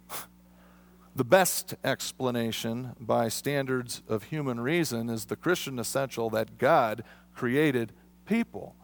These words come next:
And since we are created, we have meaning and purpose, which we'll see in a minute includes caring for creation, as we just read in Genesis, and ultimately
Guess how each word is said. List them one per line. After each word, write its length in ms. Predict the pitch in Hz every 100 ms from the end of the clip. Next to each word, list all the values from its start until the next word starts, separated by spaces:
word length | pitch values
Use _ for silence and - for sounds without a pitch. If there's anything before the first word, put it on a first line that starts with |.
| - - - - -
And 160 | 123
since 400 | - 226 226 -
we 160 | 156 165
are 160 | 160
created, 480 | 151 - 160 170 131
we 100 | 123
have 180 | 123 120
meaning 440 | 160 214 190 131 117
and 160 | 113
purpose, 460 | 202 208 120 101 123
which 160 | -
we'll 80 | 123
see 220 | - 185
in 100 | 165
a 40 | 139
minute 320 | 160 165 127
includes 880 | 127 - - 247 262 185 131 110 - - - - - -
caring 580 | - 202 214 196 127 113
for 260 | - 147 123
creation, 680 | - 131 123 120 - 113 107
as 200 | 110 120
we 100 | 113
just 280 | 120 110
read 220 | 123 117 110
in 120 | 104
Genesis, 760 | 120 117 95 - 101 - -
and 140 | 113 113
ultimately 760 | 139 160 170 156 139 131 123